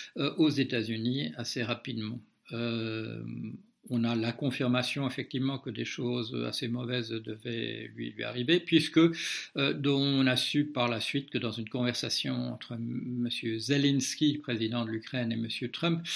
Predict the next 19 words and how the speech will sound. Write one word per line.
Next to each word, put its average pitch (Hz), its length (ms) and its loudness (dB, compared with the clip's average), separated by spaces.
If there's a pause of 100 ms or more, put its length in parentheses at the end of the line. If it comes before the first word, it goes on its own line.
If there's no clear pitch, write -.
(320)
euh, 143 200 0
Monsieur 131 280 0
Trump - 300 0
avait 123 180 -2
dit, 131 260 -2
avait 113 200 -2
promis 180 600 4
à 131 80 0
Monsieur 123 340 0
Zelensky 120 640 0
que 143 100 0
de 120 140 2
mauvaises 120 340 2
choses, 156 460 2
euh, 120 160 0 (100)
arriveraient 123 760 -2
à 123 400 0
<laughs> 175 60 2
Madame, 127 720 2